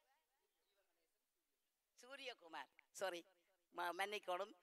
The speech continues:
ஜீவ கணேசன் சு-, அஹ், சூரியகுமார் அவர்கள். தம்பி வாங்க.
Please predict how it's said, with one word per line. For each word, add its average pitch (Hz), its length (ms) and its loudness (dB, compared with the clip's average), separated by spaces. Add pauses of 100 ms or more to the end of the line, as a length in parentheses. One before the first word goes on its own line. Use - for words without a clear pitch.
(320)
ஜீவ 220 320 0
கணேசன் 185 500 -6
சு-, 185 240 -10
அஹ், 165 720 6
சூரியகுமார் 202 720 8
அவர்கள். 135 300 -8 (600)
தம்பி 175 300 0
வாங்க. 131 200 -4